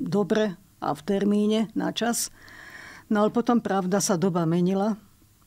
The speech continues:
Už boli tridsiate roky, tisíc deväťsto tridsaťjeden, už nastúpil Hitler v Nemecku. A tá situácia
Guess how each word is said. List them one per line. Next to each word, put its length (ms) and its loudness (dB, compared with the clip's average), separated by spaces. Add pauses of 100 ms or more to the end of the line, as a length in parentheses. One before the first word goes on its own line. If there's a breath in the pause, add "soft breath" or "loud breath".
Už 240 -4
boli 160 -2
tridsiate 560 -4
roky, 240 -2
tisíc 320 -2
deväťsto 400 -2
tridsaťjeden, 800 -2
už 240 -6
nastúpil 800 -4
Hitler 560 -2 (160)
v 80 0
Nemecku. 560 0 (720 loud breath)
A 80 -8
tá 160 0
situácia 880 2